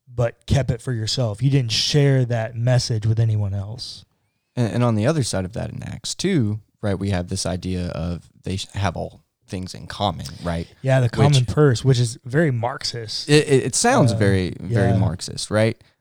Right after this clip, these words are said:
Speaker 2: Um, and that's an argument that a lot of people use for socialism.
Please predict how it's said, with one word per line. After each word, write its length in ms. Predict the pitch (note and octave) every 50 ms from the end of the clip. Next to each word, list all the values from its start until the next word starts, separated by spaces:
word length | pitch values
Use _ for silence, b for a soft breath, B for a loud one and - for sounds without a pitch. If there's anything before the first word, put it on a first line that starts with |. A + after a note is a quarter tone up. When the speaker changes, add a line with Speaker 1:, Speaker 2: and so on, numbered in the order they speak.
| b _ -
Speaker 2:
Um, 320 | G2 G2 F#2+ F#2 F2+ F2+ -
and 120 | - A2+ B2
that's 220 | E3+ G#3 - -
an 120 | A#2 G#2
argument 400 | F#2 F2+ G2 F#2+ F#2+ F#2 F#2 F2+
that 220 | - F#2 F2+ F2+ - -
a 60 | - E2+
lot 160 | F2+ E2+ F2
of 60 | F2+
people 200 | - - A2+ -
use 160 | E2+ F#2+ G2+ -
for 120 | - A2
socialism. 760 | - D3 - C#4 - - - - - - - - - C3